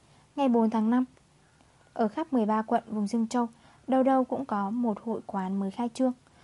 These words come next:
Hội quán có tên là Thanh Sơn Hội Quán. Trong Nam Tinh quận thành, trên một đường phố phồn hoa, mấy trăm người đang vây quanh một tòa phủ đệ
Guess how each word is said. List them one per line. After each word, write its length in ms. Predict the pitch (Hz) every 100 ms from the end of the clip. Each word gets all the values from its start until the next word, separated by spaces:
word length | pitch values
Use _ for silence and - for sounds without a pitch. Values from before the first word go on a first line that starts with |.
| - -
Hội 180 | 311 302
quán 220 | 226 214
có 120 | 208
tên 240 | 202 233 226
là 100 | 208
Thanh 180 | 226 220
Sơn 240 | - 220
Hội 120 | 220 -
Quán. 340 | 196 190 214 339 _ _ _ _ _ _ -
Trong 200 | 226 220
Nam 180 | 226
Tinh 200 | 220 226
quận 140 | 220 -
thành, 180 | - 214 208 _ _ _ - _
trên 220 | - 277
một 60 | 247
đường 200 | 202 202
phố 280 | - 196 190
phồn 160 | 247 208
hoa, 260 | 220 226 226 - _ _ - -
mấy 140 | 254
trăm 180 | 247 302
người 220 | 294 233
đang 180 | 208 226
vây 140 | 233 226
quanh 320 | 240 226 226
một 80 | 208
tòa 140 | 202 190
phủ 180 | - 190
đệ 160 | 208